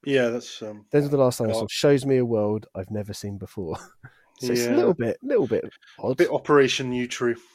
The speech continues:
Speaker 2: Yeah, but, um, my official third, um, entrance, and I think you mentioned this before.
Speaker 1: Well,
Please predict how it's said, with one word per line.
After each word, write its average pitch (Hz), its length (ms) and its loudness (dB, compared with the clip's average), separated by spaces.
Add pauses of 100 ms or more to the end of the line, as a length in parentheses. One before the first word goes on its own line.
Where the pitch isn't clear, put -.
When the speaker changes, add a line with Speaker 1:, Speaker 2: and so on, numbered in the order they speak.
(200)
Speaker 2:
Yeah, 160 440 8 (160)
but, 156 320 4
um, 156 300 4 (180)
my 165 320 4
official 123 560 -6
third, 87 420 -6 (240)
um, 90 380 -6 (340)
entrance, - 600 -8 (260)
and 104 440 -6
I - 120 -14
think - 260 -18
you 107 60 -10
mentioned 95 320 -10
this - 80 -18
before. - 280 -20 (1700)
Speaker 1:
Well, 135 400 -2